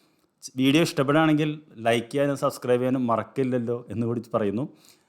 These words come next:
അപ്പോൾ ടാരോ പഠിക്കാൻ എത്ര സമയം വേണമെന്ന ചോദ്യമാണ്. ആദ്യം തന്നെ നമ്മളൊരു കാര്യം മനസ്സിലാക്കേണ്ടത് ടാരോ പഠിക്കണമെങ്കിൽ നമുക്ക് മൂന്ന് കാര്യങ്ങൾ അറിഞ്ഞിരിക്കണം. അതിൽ ഒന്ന്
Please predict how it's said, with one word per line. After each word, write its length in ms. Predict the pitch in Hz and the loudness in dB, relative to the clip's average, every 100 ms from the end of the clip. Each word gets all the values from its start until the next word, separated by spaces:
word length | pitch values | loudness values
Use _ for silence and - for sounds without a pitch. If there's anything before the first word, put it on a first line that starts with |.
| _ - | _ -2
അപ്പോൾ 240 | 165 202 214 202 - | 4 6 4 2 4
ടാരോ 240 | 185 208 196 | 6 6 2
പഠിക്കാൻ 260 | 180 175 160 | 2 0 0
എത്ര 120 | 139 143 | -2 -2
സമയം 280 | 120 110 107 | -2 0 0
വേണമെന്ന 280 | 101 95 101 117 | -2 -4 -6 -4
ചോദ്യമാണ്. 400 | 90 87 80 - _ _ _ _ _ - | -6 -8 -12 -18 _ _ _ _ _ 2
ആദ്യം 320 | 147 170 190 | 4 4 0
തന്നെ 200 | 190 180 180 _ 135 | 0 -2 -6 _ -4
നമ്മളൊരു 260 | 135 135 139 | -2 -2 -2
കാര്യം 240 | 147 120 123 | -2 -2 -4
മനസ്സിലാക്കേണ്ടത് 580 | 123 120 113 104 101 123 156 _ - _ _ | -6 -6 -8 -6 -8 -8 -12 _ -20 _ _
ടാരോ 260 | 139 139 160 160 | 2 4 2 0
പഠിക്കണമെങ്കിൽ 680 | 165 127 139 139 120 95 117 - _ _ _ _ _ _ _ _ _ _ _ - | -2 -2 -2 0 0 -4 -8 -12 _ _ _ _ _ _ _ _ _ _ _ 2
നമുക്ക് 440 | 147 151 151 165 160 - - - _ 135 | 4 4 4 2 2 -2 -20 -20 _ 4
മൂന്ന് 300 | 156 190 202 | 6 6 4
കാര്യങ്ങൾ 300 | 175 120 120 110 | 2 2 0 -2
അറിഞ്ഞിരിക്കണം. 380 | 101 87 90 104 _ _ _ | -4 -8 -12 -16 _ _ _
അതിൽ 180 | 127 131 156 151 | -4 0 0 2
ഒന്ന് 300 | 143 156 165 | 2 2 2